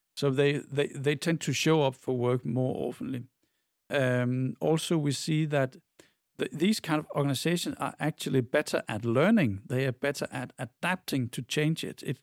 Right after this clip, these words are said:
might be a new technology or a business process, because they are, uh, they have put themselves in a mode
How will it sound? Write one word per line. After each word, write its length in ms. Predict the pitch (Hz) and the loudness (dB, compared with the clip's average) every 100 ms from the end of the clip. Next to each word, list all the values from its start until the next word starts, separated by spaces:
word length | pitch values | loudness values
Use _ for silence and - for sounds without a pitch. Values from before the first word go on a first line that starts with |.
| - | -6
might 260 | 131 131 | -4 -4
be 100 | 139 | -4
a 20 | 123 | -2
new 240 | 120 123 | 0 0
technology 880 | 120 127 120 143 180 180 190 190 185 | -2 -6 0 2 2 2 2 4 2
or 200 | 123 113 | -4 -8
a 40 | |
business 320 | 113 156 - | -6 -6 -6
process, 440 | - 151 147 147 - - _ _ _ _ _ - | -4 -4 -2 -6 -8 -18 _ _ _ _ _ -16
because 340 | 147 151 135 | -2 0 0
they 260 | 147 147 147 | 2 2 2
are, 420 | - 143 135 127 - _ _ _ _ - | 0 -2 -2 -2 -6 _ _ _ _ -6
uh, 600 | 135 127 123 123 123 123 143 _ _ | -2 0 0 -2 -4 -6 -14 _ _
they 180 | 160 156 | -2 -2
have 180 | 139 143 - _ _ _ _ _ _ _ _ - | -2 -6 -10 _ _ _ _ _ _ _ _ -6
put 140 | 208 | -2
themselves 500 | 175 143 156 156 - _ - | -2 -2 0 0 -2 _ -8
in 140 | 143 | -4
a 60 | 135 | -2
mode 680 | 135 135 143 160 208 - | 0 2 4 4 2 -2